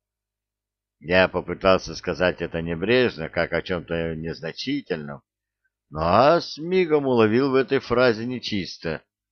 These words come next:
«На Пенте? А что может заставить тебя вернуться в то захолустное измерение?» Прямой вопрос нельзя было обойти.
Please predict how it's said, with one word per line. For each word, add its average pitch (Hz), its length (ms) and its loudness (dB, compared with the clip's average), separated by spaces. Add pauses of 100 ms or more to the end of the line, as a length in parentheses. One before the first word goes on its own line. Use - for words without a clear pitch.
(180)
«На 82 200 0
Пенте? 87 920 -2 (680)
А 98 220 2
что - 340 0
может 98 320 0
заставить 110 460 2
тебя 98 240 0
вернуться 98 680 0
в - 60 -10
то 101 220 0
захолустное 90 720 -2
измерение?» 78 840 -4 (1400)
Прямой 110 420 4
вопрос 113 540 2
нельзя 95 480 4
было 87 220 0
обойти. 71 760 -6